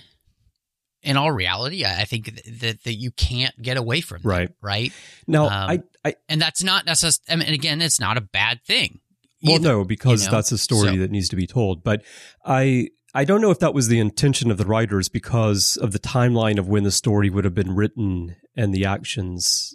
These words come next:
Speaker 2: that followed nine eleven, because we're only talking about six, seven months here.
Speaker 1: Mm-hmm.
Speaker 2: I was still living in Japan in April of two thousand two. I moved back to the U S for a while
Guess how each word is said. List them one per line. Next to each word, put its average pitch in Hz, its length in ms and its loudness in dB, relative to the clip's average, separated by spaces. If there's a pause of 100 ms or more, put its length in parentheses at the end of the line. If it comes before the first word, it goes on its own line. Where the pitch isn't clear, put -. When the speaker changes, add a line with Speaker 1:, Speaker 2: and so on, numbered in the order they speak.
Speaker 2:
that 110 220 -4
followed 104 440 0
nine 95 200 -2
eleven, 98 640 0
because 92 840 -2 (760)
we're 110 200 2
only 107 180 2
talking 98 520 -2
about 87 440 -2 (320)
six, - 600 -2 (200)
seven 92 420 -2
months 92 340 -2
here. 143 320 2 (1040)
Speaker 1:
Mm-hmm. 95 360 -8
Speaker 2:
I 180 240 2
was 220 200 4
still 143 220 4
living 120 300 2
in 98 120 2
Japan 92 720 0 (120)
in 95 360 -4
April 98 400 -2
of 87 120 -4
two 110 160 0
thousand 92 360 0
two. 104 240 0
I 92 80 0
moved 95 300 0
back 101 240 -2
to - 80 -6
the 98 100 -6
U 98 120 0
S 98 160 2
for 101 180 -4
a 92 60 -2
while 90 500 -2